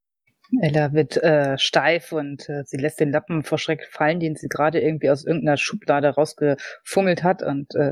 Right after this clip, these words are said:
schaut auch zu dem Fenster, wo es gerade geklopft hat.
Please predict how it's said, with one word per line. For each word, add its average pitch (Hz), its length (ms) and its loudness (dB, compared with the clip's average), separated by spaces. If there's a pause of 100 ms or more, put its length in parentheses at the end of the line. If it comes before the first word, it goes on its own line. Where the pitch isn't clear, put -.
(140)
schaut - 400 0
auch 170 200 2
zu - 200 -16
dem 143 400 0
Fenster, 160 420 -2
wo 147 80 0
es - 100 -4
gerade 147 300 -2
geklopft - 480 -4
hat. 170 140 -2